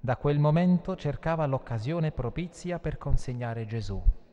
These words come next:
Il primo giorno degli Azimi, i discepoli si avvicinarono a Gesù e gli dissero:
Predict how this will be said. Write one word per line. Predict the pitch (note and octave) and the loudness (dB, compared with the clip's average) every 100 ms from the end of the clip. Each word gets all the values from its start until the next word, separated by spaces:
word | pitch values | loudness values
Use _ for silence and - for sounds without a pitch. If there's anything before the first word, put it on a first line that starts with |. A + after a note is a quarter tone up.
| _ _ _ _ _ _ _ _ _ _ _ _ _ | _ _ _ _ _ _ _ _ _ _ _ _ _
Il | D#3+ D3+ | -6 -4
primo | E3+ G3+ E3+ | -2 0 0
giorno | D3+ E3+ D#3+ D3+ | 2 0 2 0
degli | C#3 C3 | 0 -2
Azimi, | C#3 C#3+ C#3 D3 D#3 D#3+ - - - - _ - | -2 -2 -4 0 0 0 -6 -20 -20 -20 _ -10
i | D#3+ | -6
discepoli | D#3+ - F#3 E3+ D3 C#3+ | -6 -4 -4 -2 -2 -2
si | D3 | -2
avvicinarono | C3+ C3+ C#3+ D3+ D3 C3 | -2 -4 -4 -2 -2 0
a | B2+ | -2
Gesù | A#2 A#2 E3+ | -2 -6 -4
e | D3 | -6
gli | A#2+ | -6
dissero: | A2 G#2 - G#2+ G2+ G#2 | -8 -8 -10 -10 -10 -10